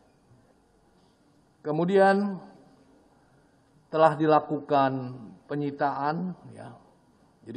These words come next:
secara hukum, karena sudah, eh, dinaikkan penyidikan, maka telah dilakukan penyitaan barang bukti berupa tiga belas buah H P, rekaman C C T V,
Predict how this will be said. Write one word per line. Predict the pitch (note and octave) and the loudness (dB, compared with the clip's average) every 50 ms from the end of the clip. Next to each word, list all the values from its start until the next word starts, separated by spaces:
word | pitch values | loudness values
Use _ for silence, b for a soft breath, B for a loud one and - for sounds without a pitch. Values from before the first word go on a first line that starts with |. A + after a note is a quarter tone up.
| A#2+ | -14
secara | - - - B2+ B2 A#2+ A#2 | -12 -8 -6 -4 -4 -4 -4
hukum, | A#2 - - - B2+ C3+ C#3+ D3+ D#3+ F#3+ A#3 E3+ D#3 - - _ _ _ _ _ _ _ _ _ _ _ _ _ _ - | -6 -10 -12 -10 -8 -6 -4 -4 -6 -6 -10 -10 -14 -18 -20 _ _ _ _ _ _ _ _ _ _ _ _ _ _ -12
karena | B2 A#2 B2+ | -8 -8 -8
sudah, | B2 - - B2+ B2 A#2+ A#2 A#2 A#2 A#2 A#2 - - - - _ _ _ b b b b b b b b b b b b b _ _ - | -8 -8 -10 -8 -6 -4 -4 -4 -4 -4 -6 -10 -16 -20 -20 _ _ _ b b b b b b b b b b b b b _ _ -18
eh, | - A2+ A2+ A2+ A2+ A2 | -12 -10 -8 -6 -6 -6
dinaikkan | A2+ B2 A#2+ B2+ B2 A2 B2+ A#2+ | -6 -6 -6 -6 -8 -8 -10 -10
penyidikan, | G#2 A#2 A2+ A#2 A2 A2+ A2 - B2+ C3 D3 D#3 E3 D#3 C3 | -10 -10 -10 -10 -10 -10 -8 -6 -6 -6 -6 -6 -8 -12 -12
maka | B2+ B2+ A#2 - - B2+ | -12 -12 -12 -10 -12 -14
telah | B2 - - A#2+ A#2 A2+ | -12 -12 -12 -12 -12 -12
dilakukan | G#2+ A2+ A2+ A#2 A2+ - - E3+ E3+ C3 | -12 -10 -10 -10 -10 -8 -8 -8 -8 -8
penyitaan | C#3 C#3 C#3 C3+ C3+ - C#3 D3 C#3 C#3 C#3 C#3+ C#3+ C#3+ C#3+ C#3 | -10 -10 -10 -8 -8 -8 -8 -8 -6 -8 -8 -8 -10 -12 -12 -12
barang | B2 B2+ B2+ B2+ B2+ B2+ | -10 -6 -6 -4 -4 -6
bukti | C3 C#3 C3+ C#3 D#3 - - D#3+ D#3 D3+ D#3 D3+ D3+ D3 - - - - - - b b b b b b b b b b b b _ _ _ _ _ _ _ _ _ _ _ _ _ - A#2+ | -6 -8 -10 -10 -12 -12 -8 -4 -4 -2 -2 -4 -6 -8 -12 -18 -20 -20 -20 -20 b b b b b b b b b b b b _ _ _ _ _ _ _ _ _ _ _ _ _ -14 -8
berupa | B2+ C3+ C3+ C#3 C#3 C3+ | -6 -6 -4 -4 -4 -6
tiga | C3+ C3 A#2 - C3+ | -6 -6 -8 -6 -6
belas | B2 B2 B2+ B2+ - - | -4 -4 -6 -6 -8 -10
buah | B2+ B2+ B2 B2+ B2+ B2 - - | -10 -6 -4 -4 -4 -4 -6 -8
H | - C#3 C#3 C#3 - | -8 -8 -8 -8 -6
P, | - D3+ D3+ D3+ D#3 D#3+ D#3+ D3+ - - _ _ _ _ _ _ _ _ _ _ _ _ _ _ _ _ _ _ _ _ _ _ _ _ - | -6 -4 -4 -4 -4 -6 -10 -16 -20 -20 _ _ _ _ _ _ _ _ _ _ _ _ _ _ _ _ _ _ _ _ _ _ _ _ -14
rekaman | - B2+ B2 - - C3+ C3 C3+ C3+ C3 C3 C3+ B2+ | -10 -10 -8 -6 -4 -4 -4 -4 -4 -6 -8 -10 -14
C | - - - C#3+ C3+ | -14 -10 -10 -10 -8
C | - C#3+ C3+ | -6 -8 -6
T | - D3 D3 | -6 -6 -8
V, | C#3+ - E3+ E3 E3+ E3+ | -6 -6 -6 -6 -6 -6